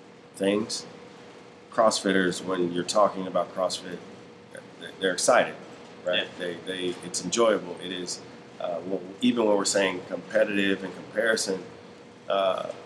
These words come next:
Speaker 1: cut all of that out of it, 'cause there are some people who are competitive. Uh, I would say the thing that really ties us more than that is we wanna challenge.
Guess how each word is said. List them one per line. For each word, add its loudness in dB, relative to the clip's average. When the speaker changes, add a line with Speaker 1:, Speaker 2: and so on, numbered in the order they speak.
Speaker 1:
cut 8
all 10
of 8
that 8
out 8
of 4
it, -10
'cause -4
there 6
are 4
some 2
people -2
who -2
are 8
competitive. 0
Uh, 0
I 8
would 6
say 4
the 0
thing 6
that 4
really 2
ties 4
us -4
more 6
than -4
that 6
is -2
we 2
wanna 6
challenge. 6